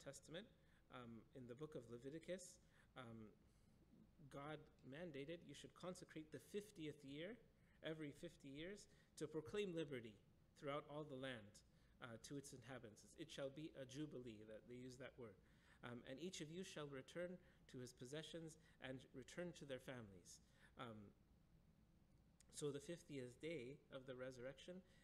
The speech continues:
is a symbol or reminder of the fiftieth year in the Old Testament, but this is a, also a foreshadowing of Pentecost. Um, and, uh, Saint Basil explains w-, why the number fifty.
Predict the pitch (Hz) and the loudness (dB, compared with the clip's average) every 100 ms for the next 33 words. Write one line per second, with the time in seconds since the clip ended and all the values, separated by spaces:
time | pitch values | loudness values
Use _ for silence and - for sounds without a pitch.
0 | - 123 120 123 - 156 135 156 156 - | -2 0 0 0 0 0 2 0 -2 -4
1 | 123 113 123 175 160 147 123 120 117 170 | 0 0 2 2 4 2 0 -4 -2 -2
2 | - 135 - 127 156 165 147 156 - - | 0 -4 -4 -2 4 4 4 0 -8 -14
3 | - 127 120 135 160 160 147 - 160 196 | -4 -2 0 2 0 -2 -6 -4 -2 -2
4 | 214 - - - 135 139 175 185 147 147 | -4 -12 -16 -2 0 4 4 4 4 4
5 | 131 143 196 - 151 143 - - 175 165 | 2 2 2 2 2 0 -2 0 2 2
6 | - 143 131 127 131 123 - - - 123 | 0 0 -2 -4 -6 -6 -8 -6 -2 0
7 | 110 - 92 - - - - - - - | -2 -8 -12 -14 -14 -16 -18 -18 -14 -8
8 | 117 104 98 - - - - - 131 131 | -4 -4 -6 -10 -16 -18 -18 -2 2 2
9 | 117 - - 65 - - - 151 127 156 | 0 -6 -8 -8 -6 -2 -2 0 0 2
10 | 151 165 165 - - - - 127 - - | 4 4 2 -6 -16 -14 -8 -6 -2 2
11 | 156 147 123 120 123 127 147 139 135 147 | 4 4 0 -4 -2 2 4 4 4 2
12 | 143 123 - 147 - 143 | 0 0 0 -2 -2 -6